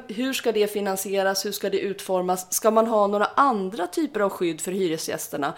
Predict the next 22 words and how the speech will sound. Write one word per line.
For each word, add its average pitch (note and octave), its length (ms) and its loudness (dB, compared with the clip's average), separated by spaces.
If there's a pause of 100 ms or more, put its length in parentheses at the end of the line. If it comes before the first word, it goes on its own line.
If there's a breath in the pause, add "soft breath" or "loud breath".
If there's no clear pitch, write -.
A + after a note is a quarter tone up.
(320 loud breath)
om A#3 260 8
det G#3 100 4
är G3+ 60 2
så F#3+ 160 0
att F3 140 0
man F3+ 160 0
fasar F#3+ 420 0
ut D4 360 -4
Hyresgästföreningen A#3+ 1120 -2
som, D#3+ 380 0 (360 loud breath)
eh, F#3+ 240 -2
hyresgästernas, E3+ 960 -2
så F#3 80 -6
att E3 60 -8
säga, E3 180 0
företrädare D#3+ 800 0
i C#3+ 160 -4
ett, - 220 -8
i F#3+ 140 -4
ett, E3+ 280 -8
eh, C3 160 -4
eh, E3+ 460 -6